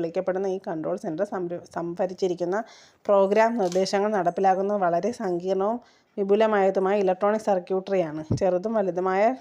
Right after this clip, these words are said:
ക-, എല്ലാ കമ്പ്യൂട്ടറുകൾക്കും ഒരു സെൻട്രൽ പ്രോസസ്സിംഗ് യൂണിറ്റ് ഉണ്ടായിരിക്കണം. കമ്പ്യൂട്ടർ ഒരു പ്രോഗ്രാം എക്സിക്യൂട്ട് ചെയ്യുന്ന സമയത്ത് ഒരു കമ്പ്യൂട്ടറിൻ്റെ മെമ്മറി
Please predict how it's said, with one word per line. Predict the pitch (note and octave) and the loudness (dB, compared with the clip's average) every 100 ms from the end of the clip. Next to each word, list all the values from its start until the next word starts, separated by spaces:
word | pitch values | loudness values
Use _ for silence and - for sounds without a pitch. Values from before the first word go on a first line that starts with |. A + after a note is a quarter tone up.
| - | -6
ക-, | F3 F3 | -4 0
എല്ലാ | F#3+ A#3 | 2 2
കമ്പ്യൂട്ടറുകൾക്കും | A3+ F3 F3 F3+ F3+ G#3+ G3+ | 0 -2 -2 0 0 0 -2
ഒരു | G#3+ - - _ - | -2 -6 -20 _ -2
സെൻട്രൽ | G3+ G3 A3 G#3+ | 0 2 2 2
പ്രോസസ്സിംഗ് | F3+ - F#3 A3 G3+ | -2 -2 -4 -2 -2
യൂണിറ്റ് | E3+ F3 G#3+ C#4+ A3+ | 0 -2 -2 -4 -4
ഉണ്ടായിരിക്കണം. | F3 E3 D#3+ D3 D3+ C#3 _ G3+ | -2 0 0 -4 -12 -14 _ -6
കമ്പ്യൂട്ടർ | G#3 A3+ A#3+ A#3+ | -2 0 2 2
ഒരു | A#3 | 2
പ്രോഗ്രാം | G#3+ F3+ F#3+ G#3+ F#3 | 2 2 2 0 -2
എക്സിക്യൂട്ട് | - G3 G3+ G#3 G3+ | -6 -2 -2 0 -2
ചെയ്യുന്ന | E3+ F#3 F#3+ | -2 -4 -4
സമയത്ത് | D#3 D#3 G3+ A#3 - - - | -6 -6 -4 -4 -6 -18 -2
ഒരു | A3 A#3+ | 0 2
കമ്പ്യൂട്ടറിൻ്റെ | G#3 G3 G3 G#3 F#3+ | 0 0 -2 -2 0
മെമ്മറി | E3+ F#3 | 0 0